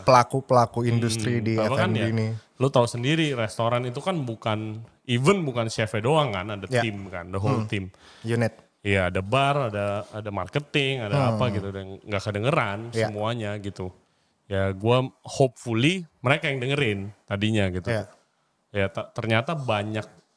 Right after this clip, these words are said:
Speaker 2: ya itu kita achieve gitu,
Speaker 1: Hmm.
Speaker 2: tapi banyak juga orang yang non F and B juga, juga dengerin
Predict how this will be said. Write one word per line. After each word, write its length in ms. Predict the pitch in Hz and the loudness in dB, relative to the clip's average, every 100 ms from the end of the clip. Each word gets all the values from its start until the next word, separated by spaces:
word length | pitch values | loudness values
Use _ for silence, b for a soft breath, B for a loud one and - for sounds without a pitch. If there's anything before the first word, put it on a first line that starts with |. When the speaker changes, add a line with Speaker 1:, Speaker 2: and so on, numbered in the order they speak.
| _ _ | _ _
Speaker 2:
ya 140 | 131 | 2
itu 240 | 120 127 180 | 2 2 -2
kita 240 | - 170 | -4 -2
achieve 420 | 151 - 120 127 165 - - | -4 -2 0 0 -4 -10 -4
gitu, 240 | 113 139 | 0 0
Speaker 1:
Hmm. 60 | 113 | 0
Speaker 2:
tapi 100 | 131 | 0
banyak 340 | 139 107 110 117 | 0 0 -2 -6
juga 240 | 110 156 | -2 0
orang 240 | 147 120 | 0 0
yang 100 | 110 | -2
non 220 | 104 104 107 | -4 -4 -6
F 160 | 104 | -4
and 160 | 104 107 | -2 0
B 80 | 139 | 0
juga, 400 | 117 101 101 101 - _ _ _ _ _ _ | 0 2 2 2 -4 _ _ _ _ _ _
juga 280 | 104 98 | -2 0
dengerin 600 | 101 98 117 120 95 104 | 2 2 2 2 0 -8